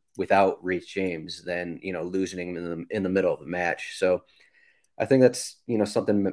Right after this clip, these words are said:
that could help Chelsea. And just in terms of, you know, they're gonna have Kante, they're gonna have Jorginho, they're gonna have their guys. And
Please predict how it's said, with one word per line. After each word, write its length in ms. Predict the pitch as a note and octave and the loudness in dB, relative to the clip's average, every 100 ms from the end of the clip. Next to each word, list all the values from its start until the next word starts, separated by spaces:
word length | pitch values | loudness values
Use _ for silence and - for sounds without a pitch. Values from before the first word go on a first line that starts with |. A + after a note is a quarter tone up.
| - | -2
that 360 | F#2 F2+ - - | 0 0 -2 -4
could 220 | G2 F#2 | -2 0
help 260 | F#2 F#2 | 0 -2
Chelsea. 680 | - F#2+ F#2+ - G2 F#2+ F#2 _ _ _ _ _ _ _ F2 | 0 2 2 0 0 0 -2 _ _ _ _ _ _ _ -6
And 340 | E2+ E2+ E2 | -6 -6 -4
just 220 | G2 - | -4 -2
in 80 | F#2+ | -6
terms 340 | - F#2+ F#2 | 0 0 0
of, 220 | F2 E2+ E2+ | -2 -4 -2
you 120 | F#2+ | -2
know, 120 | F2 | 0
they're 100 | F2+ | 0
gonna 220 | F#2 F#2 | 0 -2
have 120 | F2 | -4
Kante, 460 | - F#2 F2 F#2+ F2+ | -4 -6 -4 -2 -2
they're 120 | F2 | -2
gonna 200 | F2+ F2 | -4 -4
have 500 | F2+ F2+ F2+ F2 E2+ - - | -4 -4 -4 -6 -8 -20 -6
Jorginho, 560 | G2 F2 F2+ F2+ F2 | -4 -4 -4 -4 -4
they're 120 | E2+ F#2+ | -2 2
gonna 160 | A2 | 2
have 100 | A2 | 2
their 120 | G2 | 2
guys. 580 | F#2+ F#2+ F#2+ F2+ - - _ _ _ _ _ _ _ - | 0 0 2 -2 -4 -14 _ _ _ _ _ _ _ -6
And 640 | F2+ F#2+ F#2+ F#2 F#2 F2+ | 0 2 2 2 0 -2